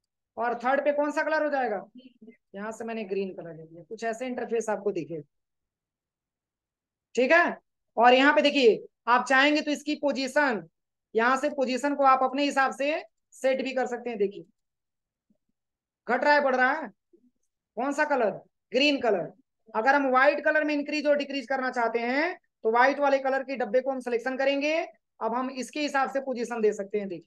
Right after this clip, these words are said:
हम अपनी requirement के हिसाब से कोई सा भी position दे सकते हैं। Transparency घटाना है, बढ़ाना है, यहाँ से हम जो है transparency को भी घटा बढ़ा सकते हैं। देखिए चेंजिंग हो रहा है।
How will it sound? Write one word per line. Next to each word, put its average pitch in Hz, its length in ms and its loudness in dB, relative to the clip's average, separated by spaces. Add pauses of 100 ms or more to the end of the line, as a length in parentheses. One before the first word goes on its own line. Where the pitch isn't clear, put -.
(720)
हम 208 120 -4
अपनी 247 240 0
requirement 262 420 2
के 247 60 -4
हिसाब 254 240 -2
से 277 100 -8
कोई 262 140 -8
सा 254 120 -4
भी 247 100 -6
position 226 360 -4
दे 202 100 -2
सकते 196 280 -10
हैं। - 600 -20
Transparency 262 800 0
घटाना 262 360 2
है, 285 100 2
बढ़ाना 262 260 -2
है, 269 60 -2
यहाँ 262 100 -2
से 262 120 -8
हम 269 200 -8
जो 254 120 -2
है 277 260 0 (400)
transparency 247 640 -2
को 277 100 0
भी 269 100 -4
घटा 240 260 2
बढ़ा 240 160 0
सकते 214 220 -6
हैं। 220 60 -6
देखिए 220 200 0
चेंजिंग 277 320 -2
हो 320 60 0
रहा 240 200 4
है। 233 140 -2